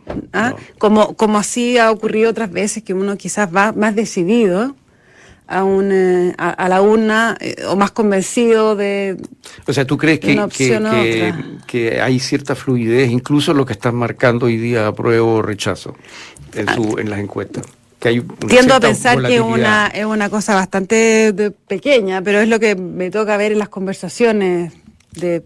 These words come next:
Speaker 1: calle,
Speaker 2: Mm.
Speaker 1: de pasillo, o sea.
Speaker 2: Porque el, porque el número de indecisos ha caído, pero lo que puede ser verdad es que hay una parte de los que están ya decididos que, que, que pueda cambiar durante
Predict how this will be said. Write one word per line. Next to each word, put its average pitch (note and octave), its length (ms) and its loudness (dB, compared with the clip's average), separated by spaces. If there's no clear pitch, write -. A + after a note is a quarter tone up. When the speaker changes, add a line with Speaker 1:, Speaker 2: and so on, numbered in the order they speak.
Speaker 1:
calle, D#3+ 500 2
Speaker 2:
Mm. - 80 -14
Speaker 1:
de F3+ 100 -8
pasillo, F3+ 580 -2
o F3 40 -6
sea. - 160 -4
Speaker 2:
Porque F3+ 100 -2
el, C3 120 -2
porque B2 260 -4
el B2+ 60 -2
número G3 220 2
de F#3 60 4
indecisos D3+ 520 0
ha C3+ 80 2
caído, B2+ 400 2
pero A2 120 -2
lo A2 140 -4
que A2+ 100 -4
puede D3+ 220 -2
ser C#3+ 180 -2
verdad B2 400 -2
es C3 60 -6
que A#2+ 140 -4
hay A2 100 -2
una G#2 220 -2
parte A#2+ 320 -2
de B2+ 100 -2
los G2+ 160 -6
que - 140 -8
están A2+ 320 -2
ya A#2+ 160 2
decididos C#3+ 760 2
que, A#2 360 -4
que, A2 200 -8
que A2 120 -8
pueda G#2 200 -2
cambiar - 380 2
durante - 180 -4